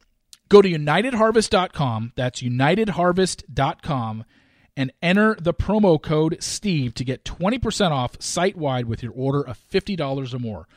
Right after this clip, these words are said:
That's united harvest dot com, and use that promo code Steve at checkout. If you value quality, flavor, and convenience, check out united harvest dot com and be sure to use that promo code Steve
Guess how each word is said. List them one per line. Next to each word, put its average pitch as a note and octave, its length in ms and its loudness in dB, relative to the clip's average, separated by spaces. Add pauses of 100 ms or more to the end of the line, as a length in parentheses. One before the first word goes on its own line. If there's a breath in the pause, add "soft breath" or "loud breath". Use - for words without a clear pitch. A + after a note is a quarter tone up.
(240 soft breath)
That's C#3+ 240 -6
united E3 380 4
harvest G#3 340 0
dot F#3 240 2
com, C#3+ 300 -2
and B2+ 160 -4
use F3+ 160 2
that G3+ 200 2
promo A3 320 2
code G#3 300 2
Steve B3 480 -4
at F3+ 160 -4
checkout. A#2+ 520 -2 (640 soft breath)
If C3+ 100 -4
you D3+ 140 -2
value D#3+ 360 4
quality, A#3+ 600 2
flavor, A3+ 400 2
and A3 120 2
convenience, F3+ 460 0
check - 280 -4
out D#3+ 180 0
united D#3 460 -2
harvest G3+ 420 2
dot F3+ 240 2
com D3 420 -2
and C#3+ 80 -10
be B2+ 100 -8
sure E3+ 200 -6
to D#3+ 60 -4
use D#3 180 -4
that C#3+ 160 -2
promo G3 320 -2
code F3+ 220 -2
Steve C3 440 -4